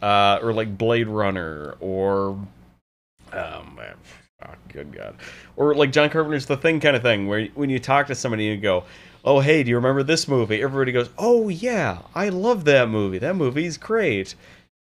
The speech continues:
And then you go, "Yeah, did you see it in the theater?" "No, I caught it on video." "Why?"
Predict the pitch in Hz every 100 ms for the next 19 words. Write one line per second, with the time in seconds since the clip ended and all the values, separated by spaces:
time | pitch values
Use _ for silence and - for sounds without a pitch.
0 | - 107 113 117 120 117 113 110 110 117
1 | 190 185 117 117 117 - 139 147 123 -
2 | 147 170 175 165 214 127 143 156 170 165
3 | 160 156 147 170 160 120 113 139 156 107
4 | 87